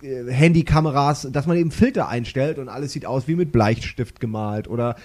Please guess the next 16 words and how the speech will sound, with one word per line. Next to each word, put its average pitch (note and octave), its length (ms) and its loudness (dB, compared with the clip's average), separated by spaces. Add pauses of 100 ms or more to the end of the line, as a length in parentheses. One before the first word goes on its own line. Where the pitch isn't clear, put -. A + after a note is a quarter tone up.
(120)
schwarz-weiß C#3+ 720 4
mit C#3 140 -2
Mosaik C#3 480 2
und A#2+ 120 2
so A2+ 100 4
Mist. B2+ 280 -2 (240)
Das E3+ 180 4
kann G#3+ 100 4
man G#3 120 4
jetzt F#3 160 2
über G3 120 2
das F#3 120 0
ganze E3+ 240 2
Spiel G#3+ 320 2
legen, A#2+ 320 4
was C3 240 2